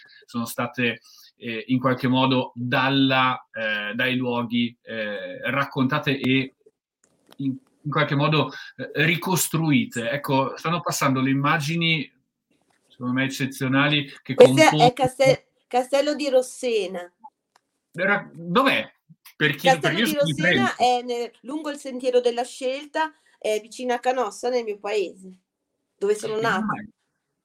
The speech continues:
Speaker 1: Dici perché l'hai scelto? Questo,
Speaker 2: Perché
Speaker 1: tra
Speaker 2: lì
Speaker 1: l'altro,
Speaker 2: c'è un
Speaker 1: bellissimo
Speaker 2: cippo.
Speaker 1: passaggio.
Speaker 2: C'è un cippo dove ci sono Saetta e, e altri.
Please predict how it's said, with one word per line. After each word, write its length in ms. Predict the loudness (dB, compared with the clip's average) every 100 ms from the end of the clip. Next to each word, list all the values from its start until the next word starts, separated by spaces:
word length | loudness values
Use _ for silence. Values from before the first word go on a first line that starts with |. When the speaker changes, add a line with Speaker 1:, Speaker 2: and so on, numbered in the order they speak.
| -20 -14
Speaker 1:
Dici 380 | -8 -6 -6 -4
perché 320 | -4 -2 -2
l'hai 160 | 0 -2
scelto? 640 | -2 -4 -6 -8 -12 -12 _ _ _ _ _ _
Questo, 300 | -4 -4 -6 -8
Speaker 2:
Perché 240 | -8 -2 2
Speaker 1:
tra 80 | 2
Speaker 2:
lì 120 | 0
Speaker 1:
l'altro, 100 | -2
Speaker 2:
c'è 100 | -2
un 80 | -2
Speaker 1:
bellissimo 300 | -6 -10 -10
Speaker 2:
cippo. 160 | -10
Speaker 1:
passaggio. 460 | -4 -4 -4 -10 -18 -18 _ _ _ _ _
Speaker 2:
C'è 160 | 2 4
un 160 | 4 2
cippo 440 | -4 -6 2 6
dove 240 | 8 6 2
ci 120 | -6
sono 640 | -4 2 2 2 0 0
Saetta 1040 | -2 0 2 4 2 0 _ -2 0 0 -4 _ -20 -20 -20 -20 _ _ -20 -20 _ _ _ _ _
e, 680 | -8 0 2 4 4 2 0
e 100 | 0
altri. 640 | 0 2 0 -4 -10 -14